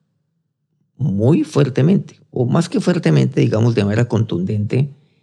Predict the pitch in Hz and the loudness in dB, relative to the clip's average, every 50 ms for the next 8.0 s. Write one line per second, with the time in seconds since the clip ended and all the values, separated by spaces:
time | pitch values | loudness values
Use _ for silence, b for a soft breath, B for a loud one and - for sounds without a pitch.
0 | b b b b b _ _ _ _ _ _ _ - 127 131 127 127 123 117 104 | b b b b b _ _ _ _ _ _ _ 0 2 4 4 4 2 2 0
1 | - _ _ _ _ _ _ _ _ _ _ _ _ _ _ _ _ _ _ _ | -6 _ _ _ _ _ _ _ _ _ _ _ _ _ _ _ _ _ _ _
2 | _ _ _ _ - 131 131 127 117 120 131 143 135 143 - - - 110 104 - | _ _ _ _ 2 4 4 6 6 6 6 4 4 2 -2 -4 -4 -4 -2 0
3 | - 110 113 123 135 135 - - _ _ _ _ _ _ _ _ _ _ _ _ | 0 2 2 2 2 0 -4 -10 _ _ _ _ _ _ _ _ _ _ _ _
4 | _ _ _ _ _ _ _ _ _ _ _ _ _ _ - 127 123 120 117 117 | _ _ _ _ _ _ _ _ _ _ _ _ _ _ 2 4 4 6 6 6
5 | 113 107 107 - - 127 123 120 117 113 104 110 113 107 - - - - 123 127 | 4 2 0 -2 2 4 6 6 6 4 4 2 2 0 0 -4 -4 0 2 4
6 | 117 113 113 - - - 113 120 120 127 - _ _ _ _ - - 110 113 120 | 4 2 0 -2 -2 -2 0 0 0 -4 -6 _ _ _ _ -6 -2 2 4 4
7 | 139 151 - - - 104 - - 113 104 95 87 69 90 98 82 - - - - | 4 2 0 -6 -16 -10 -4 0 2 2 2 2 2 2 2 0 0 -4 -8 -12